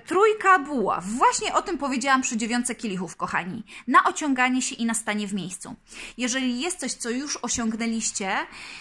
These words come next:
to uważajcie, żeby nie spocząć na laurach. E, czasami jest tak, że coś się samo zadziewa,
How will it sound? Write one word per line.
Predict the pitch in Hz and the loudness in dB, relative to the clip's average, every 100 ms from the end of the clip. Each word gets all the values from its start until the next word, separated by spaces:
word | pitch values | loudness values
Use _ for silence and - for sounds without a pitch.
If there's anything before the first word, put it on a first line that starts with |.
| - _ | -20 _
to | - | -6
uważajcie, | - 240 247 320 320 269 | 0 2 2 2 0 -2
żeby | 269 | -2
nie | 294 | -2
spocząć | 269 - - 233 240 | -2 -4 -6 -4 0
na | 269 | 2
laurach. | 254 170 - - - _ _ _ _ _ - - - - | 2 2 -4 -12 -18 _ _ _ _ _ -20 -20 -10 -4
E, | 208 214 208 208 - - _ _ _ - | 0 0 0 0 -4 -10 _ _ _ -12
czasami | 220 247 240 | -4 0 0
jest | 233 | 0
tak, | 233 226 | 0 -2
że | 220 | -4
coś | 240 | -6
się | - 226 | -6 -4
samo | - 208 208 | -2 0 0
zadziewa, | 196 196 202 254 | -4 -2 -2 -2